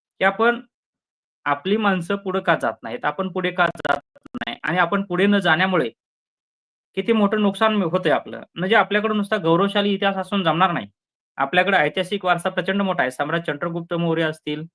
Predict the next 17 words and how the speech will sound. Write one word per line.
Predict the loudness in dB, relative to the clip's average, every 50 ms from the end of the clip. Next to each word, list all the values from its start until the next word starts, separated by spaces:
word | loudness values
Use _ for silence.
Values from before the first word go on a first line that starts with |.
| _ _ _ _ _ _ _ _ _ _ _ _ _ _ -4
सम्राट | 0 2 2 2 2 2
अशोका | -2 -2 -2 -4 -4 0 0 0
असेल, | 0 -2 -2 -4 -4 -4 -4 -6 -10 _ _ _ _ _ _ _ _ _ _ _ _ _ _ _ -4
त्यानंतर | -2 -2 -2 0 2 2
आपण | 2 2 2 -2 -4 -2 -4
आपले | -4 -2 0 -2 -2
सातवाहन | 0 0 0 0 2 0 0 2 2
असतील, | 0 -2 -2 -6 -10 -8 -6 -6 -6 -10 _ _ _ _ -6
महाभारतामध्ये | -2 2 2 4 4 2 0 2 0 -2 -2 -2 -4 -6
देखील | -6 -4 -2 0 0
आपण | 0 0 -2 -4 -4
बघितलं | -4 -4 -4 -2 0 0
असेल, | 0 0 -2 -6 -6 -8 _ _ _ _ _ _ _ _ _ _ 0
की | 2
आपला | 2 2 4 4 4 4
उल्लेख | 2 2 -2 0 0 0 2 2
आहे. | 0 0 0 -2 -4